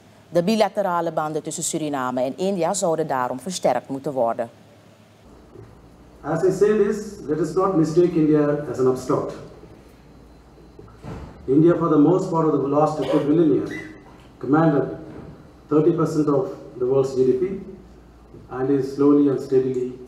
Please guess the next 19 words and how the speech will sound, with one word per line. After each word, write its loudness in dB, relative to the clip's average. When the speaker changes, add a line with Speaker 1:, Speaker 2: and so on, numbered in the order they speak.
Speaker 2:
retaking 0
that -12
position. -10
We 2
have 2
bounced 2
back -2
from 4
a -2
minus -2
seven -2
percent -2
G -4
D 0
P -8
during 6
the 8
covid 4
time -4